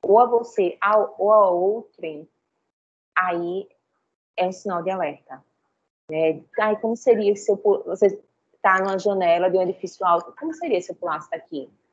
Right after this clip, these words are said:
Ou, como é que minha família reagiria se eu pulasse daqui e caísse lá embaixo? Esses pensamentos aleatórios são sinais de alerta.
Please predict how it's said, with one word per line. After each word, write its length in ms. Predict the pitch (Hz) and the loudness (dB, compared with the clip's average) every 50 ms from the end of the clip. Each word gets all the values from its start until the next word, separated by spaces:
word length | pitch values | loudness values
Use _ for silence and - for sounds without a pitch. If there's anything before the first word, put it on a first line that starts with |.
| _ _ _ - | _ _ _ 2
Ou, 360 | - 185 175 160 156 - _ _ _ _ _ _ _ - - - - _ _ _ | 4 4 4 4 0 -6 _ _ _ _ _ _ _ -14 -12 -12 -12 _ _ _
como 140 | - 370 453 | -4 -2 -2
é 40 | 427 | 0
que 80 | - | 0
minha 160 | 370 349 302 | -2 -2 -2
família 260 | - 294 240 226 214 214 | -2 -2 0 2 2 2
reagiria 520 | 208 214 196 190 185 - 208 185 190 180 180 | 2 2 0 0 0 0 -2 2 2 0 0
se 100 | - 185 | 0 -6
eu 40 | 180 | -2
pulasse 360 | - 180 175 165 170 - - | 0 2 2 2 2 0 -4
daqui 220 | 165 160 - 160 | -6 -4 -4 -8
e 40 | 156 | -10
caísse 320 | _ - 147 151 143 - - | _ -6 -6 -6 -6 -8 -10
lá 80 | 151 147 | -10 -8
embaixo? 480 | 147 139 139 135 131 - - - _ _ _ _ _ _ _ _ _ _ _ _ _ - | -6 -4 -4 -4 -4 -6 -10 -20 _ _ _ _ _ _ _ _ _ _ _ _ _ -6
Esses 340 | 190 180 190 214 202 - - | 0 4 4 4 4 0 -8
pensamentos 460 | - - 226 - 233 208 190 180 175 - | -6 -6 -6 -4 -4 -4 -4 -4 -2 -2
aleatórios 480 | 175 170 175 170 175 - 160 151 156 | -2 0 0 -2 0 0 0 0 0
são 120 | 160 - 175 | -4 -10 -16
sinais 300 | _ - 165 151 156 156 | _ -8 -8 -6 -6 -4
de 40 | 165 | -4
alerta. 420 | 170 165 160 135 123 - _ _ | -2 -2 -2 -2 -4 -8 _ _